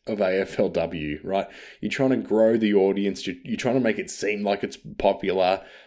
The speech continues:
um, which it definitely is. It is definitely becoming a lot more popular. But fucking hell, just seat some people over there, Christ.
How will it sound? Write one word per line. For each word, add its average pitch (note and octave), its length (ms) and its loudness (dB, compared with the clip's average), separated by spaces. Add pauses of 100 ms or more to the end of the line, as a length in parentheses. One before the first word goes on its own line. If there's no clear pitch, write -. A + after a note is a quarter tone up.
(120)
um, F2+ 380 -4
which B2+ 160 -2
it C#3+ 60 -2
definitely E2 420 0
is. F2 140 -2
It E2+ 80 -4
is D#2+ 100 -6
definitely G#2 360 -2
becoming E2 360 -6
a E2 60 -4
lot E2+ 160 -4
more F2 160 -4
popular. E2+ 420 -2 (1400)
But C3 140 -2
fucking - 420 -4
hell, A#2 200 -4
just - 600 -8
seat - 380 0
some C#3 420 -2
people F#2 380 0
over G2 220 0
there, C3 220 2
Christ. B2 640 0